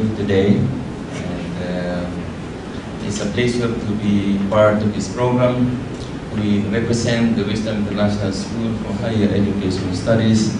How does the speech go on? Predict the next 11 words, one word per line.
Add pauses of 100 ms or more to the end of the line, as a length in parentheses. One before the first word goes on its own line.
(360)
and
the
Al-Hikmah
Global. (640)
Uh,
like,
uh, (880)
uh, (400)
was
announced
earlier,